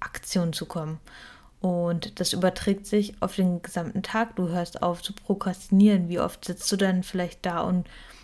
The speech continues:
willst zum Sport gehen und sitzt auf der Couch und, ähm, scrollst wieder vor deinem Handy rum und siehst vielleicht Leute, die und so weiter und vergleichst dich. Und, ähm,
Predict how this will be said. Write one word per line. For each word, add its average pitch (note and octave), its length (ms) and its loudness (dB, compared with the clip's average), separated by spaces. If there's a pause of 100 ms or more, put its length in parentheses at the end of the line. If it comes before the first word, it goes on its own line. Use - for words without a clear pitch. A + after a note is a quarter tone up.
(120)
willst G3+ 160 4
zum F3 160 0
Sport - 400 0
gehen G#3+ 320 6
und F#3+ 160 2
sitzt F#3 220 0
auf F3+ 120 -4
der F3+ 140 -2
Couch F#3 540 -2
und, F#3+ 440 4 (520)
ähm, F#3 320 4 (760)
scrollst - 440 -4
wieder F#3 160 2
vor G#3 180 2
deinem F#3+ 200 2
Handy E3 220 -4
rum B3+ 320 2
und F3 140 0
siehst D#3+ 240 -4
vielleicht D#3 320 -6 (140)
Leute, E3 320 -4
die F3 280 0 (120)
und F3+ 180 -2
so D#3 140 -6
weiter G#3 500 4
und F#3 220 4
vergleichst F#3+ 600 2
dich. D4 280 4 (680)
Und, F#3+ 540 6
ähm, F3 400 2